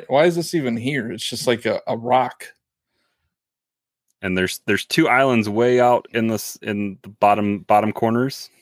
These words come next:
Speaker 2: that have something unique on 'em that's pretty cool. But you gotta, you
Speaker 1: Yeah, I have to, I have to
Speaker 2: have to
Speaker 1: explore, I have to
Speaker 2: get it.
Speaker 1: explore, explore that stuff more. But I've been, I've been, uh,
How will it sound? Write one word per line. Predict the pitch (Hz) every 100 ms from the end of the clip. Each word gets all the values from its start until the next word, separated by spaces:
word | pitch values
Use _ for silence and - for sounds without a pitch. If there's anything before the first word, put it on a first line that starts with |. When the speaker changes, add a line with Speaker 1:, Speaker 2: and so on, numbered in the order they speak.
| _ _ _ _ _
Speaker 2:
that | 117 95 90
have | 101 98
something | - 98 - 92
unique | 90 90 90
on | 90 87
'em | 87
that's | 82 _
pretty | - -
cool. | 80 67 - _ _ _ _ _ _ _
But | -
you | 78
gotta, | 82 78
you | 120
Speaker 1:
Yeah, | 123
I |
have | 143
to, | 156
I |
have | 170
to | 165
Speaker 2:
have | 127
to |
Speaker 1:
explore, | 82 127
I |
have | 151
to | 170
Speaker 2:
get |
it. | 143 -
Speaker 1:
explore, | 117 120 120 113 _ _ _ _ _ _ _ _
explore | - - 127
that | 117 -
stuff | - 117 113
more. | 117 120 120
But | 139 180
I've | 202
been, | 220 190
I've | 170 175
been, | 185
uh, | 170 156 147